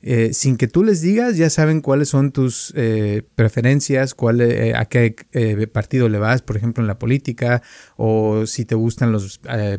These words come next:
perros o los gatos, o el, qué tipo de chocolate te gusta. O sea, un montón de cosas que uno ni cuenta se da,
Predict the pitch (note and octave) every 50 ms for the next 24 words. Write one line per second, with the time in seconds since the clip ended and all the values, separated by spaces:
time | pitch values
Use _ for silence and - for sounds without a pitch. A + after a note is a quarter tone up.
0 | G#2 - - - A#2+ B2+ A#2 A#2+ A#2+ A2 - - A2 G#2 G2+ F#2+ G#2 A2+ A#2+ B2+
1 | A#2+ - A#2+ A#2 A2 - - A2 G2+ G2+ G#2 G2+ - - - - - - _ -
2 | G#2+ G#2+ G#2 G#2+ G#2+ G#2+ G#2+ - _ - C3 A#2+ C3 A#2 B2 A#2 - A#2+ - G#2+
3 | A2 A2+ A2 - A2+ - A2 G#2 A2+ C3+ C#3 - D3 A#2 - E3+ D3+ - - D3+
4 | F3 G3 G3 E3+ F3+ F#3 F#3+ G3 F3 - - E3+ - - - - - E3 E3+ F#3+
5 | F3+ E3+ D#3 C#3 A#2+ - D3+ D#3+ F3+ - F#3+ - - B2+ B2 D#3 G3+